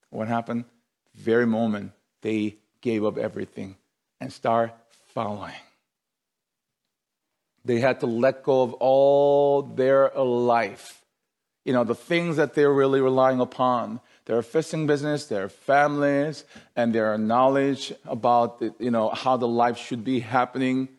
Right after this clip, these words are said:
They had to let go of all this to be able to follow God's plan. How about Mary,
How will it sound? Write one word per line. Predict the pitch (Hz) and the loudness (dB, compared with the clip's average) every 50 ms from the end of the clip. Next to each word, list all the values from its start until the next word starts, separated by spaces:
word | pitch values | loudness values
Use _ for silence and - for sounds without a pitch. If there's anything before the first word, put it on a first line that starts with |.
| _ _ _ _ _ _ _ | _ _ _ _ _ _ _
They | - 165 | -2 0
had | 151 190 196 190 | 2 2 0 0
to | - | 0
let | 190 185 185 185 185 190 | 2 4 4 4 4 4
go | 190 185 | 4 4
of | 175 170 156 | 4 4 0
all | - - 156 165 185 202 208 214 | -2 0 2 4 4 4 4 4
this | 190 185 185 165 - | 2 0 -2 -2 -4
to | - - 165 | -8 -14 -6
be | 156 170 165 | -2 2 2
able | 165 165 170 170 | 2 2 0 -4
to | - - 185 175 175 175 170 165 - _ _ _ _ | -6 -2 0 2 2 2 0 -4 -10 _ _ _ _
follow | _ _ - _ _ - 151 151 156 160 156 156 151 151 151 156 156 151 - _ _ _ _ - 131 123 113 | _ _ -20 _ _ 2 4 4 4 2 2 2 2 2 2 0 -2 -4 -8 _ _ _ _ -8 -6 -6 0
God's | 104 135 131 135 135 135 131 127 127 - - - - - _ _ _ _ | 2 2 2 4 4 2 2 0 -2 -6 -12 -16 -18 -18 _ _ _ _
plan. | - 131 127 123 113 110 104 98 - - - - - - - _ _ _ _ - - | -6 -4 -2 -2 0 -2 -4 -6 -8 -12 -16 -18 -20 -20 -20 _ _ _ _ -12 -4
How | - 127 131 | 0 0 2
about | 127 139 131 131 131 123 123 - _ _ _ | 2 4 4 2 2 0 -4 -12 _ _ _
Mary, | - 123 123 127 131 131 120 120 120 123 | -2 0 2 2 2 2 2 0 -2 -4